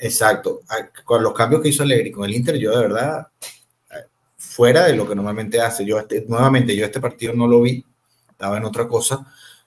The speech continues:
este, y no puedo hablar de los cambios de este partido, pero contra el Inter me pareció, dígame cuando, o sea, en vez de sacar a Cambiaso, sacó, fue a Kostic, que lo estaba haciendo bien, y entonces, de verdad, estaba así como que, coño, voy a hacer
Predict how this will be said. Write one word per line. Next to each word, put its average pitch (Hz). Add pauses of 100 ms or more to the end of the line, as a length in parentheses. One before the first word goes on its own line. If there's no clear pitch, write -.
(140)
este, 98
y 104
no 101
puedo 104
hablar 110
de 117
los 107
cambios 104
de 113
este -
partido, 101
pero 95
contra 98
el 95
Inter 95
me 143
pareció, 107
dígame 104
cuando, 123
o 101
sea, -
en 107
vez 107
de 127
sacar 113
a 113
Cambiaso, 120 (320)
sacó, -
fue 107
a -
Kostic, 123
que 113
lo 101
estaba 104
haciendo 117
bien, 120
y 113
entonces, -
de 127
verdad, 127
estaba 123
así 147
como 156
que, 131
coño, 117
voy 107
a 110
hacer -